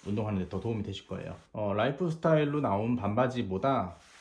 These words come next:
전문 의류를 목적에 맞게끔 사용하시는 걸 추천드리고, 이렇게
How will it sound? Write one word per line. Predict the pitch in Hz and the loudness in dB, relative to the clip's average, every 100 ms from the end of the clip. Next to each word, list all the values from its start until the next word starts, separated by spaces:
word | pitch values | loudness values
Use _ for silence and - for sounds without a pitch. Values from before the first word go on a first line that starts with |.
| - - _ _ _ | -20 -20 _ _ _
전문 | - 120 135 135 135 131 123 | -2 0 2 2 0 -2 -2
의류를 | 131 139 147 113 123 101 95 | 0 2 2 2 2 0 -2
목적에 | 101 98 127 117 | -4 0 2 2
맞게끔 | 98 87 107 98 151 175 185 | 2 -2 -4 -4 0 0 0
사용하시는 | 165 170 165 139 120 | -2 0 0 -2 -2
걸 | 104 | -4
추천드리고, | 98 - 147 92 87 87 143 104 - _ _ _ - - - _ _ - _ _ _ - _ _ - | -6 -6 -4 -4 -4 -4 -4 -6 -12 _ _ _ -20 -20 -20 _ _ -20 _ _ _ -20 _ _ -12
이렇게 | - 104 - 104 104 101 | -10 -10 -8 -4 -2 -4